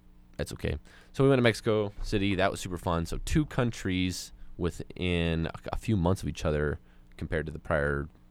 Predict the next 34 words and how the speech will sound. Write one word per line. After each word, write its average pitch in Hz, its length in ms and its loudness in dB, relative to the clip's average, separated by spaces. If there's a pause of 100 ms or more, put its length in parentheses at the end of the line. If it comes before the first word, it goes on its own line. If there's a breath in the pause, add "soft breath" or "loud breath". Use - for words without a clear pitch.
(380)
twenty-two 80 720 -2
years 73 400 -4
of 71 60 -6
my 65 100 -6
life 69 280 -4
have 71 280 -4
not 73 540 -2
traveled, 78 460 -4 (720 loud breath)
um, 73 540 2 (1040)
other 71 180 -4
than 65 100 -4
domestic. 71 560 -2
And 73 340 -4
so - 140 -6
that's - 140 -2
pretty 127 180 -6
cool. 95 320 -2 (360 loud breath)
So 110 300 8
I'm 113 420 4 (120)
just - 260 -2
kinda 123 180 2
breaking 110 360 4
into 104 140 4
the 92 80 -4
travel 95 300 2
scene. 98 200 0
I 82 80 2
think 92 180 -2
there's 80 140 -2
gonna 78 100 0
be 76 60 2
a 76 80 2
lot 80 240 4
more 80 500 2